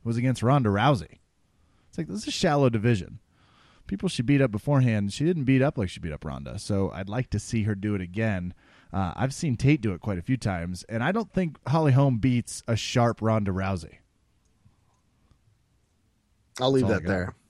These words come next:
Speaker 2: All right, we'll, we'll go ahead and put a pin there because I feel some of the viewers or the listeners just have a lot of questions, and rather
Speaker 1: On that
Speaker 2: than
Speaker 1: hot
Speaker 2: show
Speaker 1: take?
Speaker 2: Kevin, mm-hmm.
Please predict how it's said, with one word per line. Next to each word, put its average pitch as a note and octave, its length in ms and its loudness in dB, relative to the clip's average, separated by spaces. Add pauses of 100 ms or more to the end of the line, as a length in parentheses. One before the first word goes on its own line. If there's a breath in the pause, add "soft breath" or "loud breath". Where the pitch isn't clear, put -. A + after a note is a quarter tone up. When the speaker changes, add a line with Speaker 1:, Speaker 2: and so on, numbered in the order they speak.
(140)
Speaker 2:
All E3 120 6
right, A#2 180 4
we'll, C#3 440 10 (160)
we'll D3+ 240 6
go D#3 100 8
ahead D3 120 8
and C3 80 2
put C#3+ 140 6
a A#2+ 60 4
pin A#2+ 300 2
there G2+ 200 -2
because G2 580 -2 (360 soft breath)
I A2 100 4
feel D3+ 540 8
some D3 260 2
of A2+ 180 0
the A2+ 80 -2
viewers G#2 640 4
or G2+ 100 2
the G2+ 100 0
listeners G2+ 680 2 (380 soft breath)
just D3 200 6
have D#3+ 160 6
a C#3+ 60 8
lot D3 200 8
of B2 100 0
questions, G#2+ 600 2
and G#2+ 140 0
rather A#2 220 6
Speaker 1:
On A2 60 6
that G#2 60 0
Speaker 2:
than A2 100 4
Speaker 1:
hot A2 140 2
Speaker 2:
show A2+ 160 6
Speaker 1:
take? A#2 160 2
Speaker 2:
Kevin, A#2 400 2
mm-hmm. B2 500 4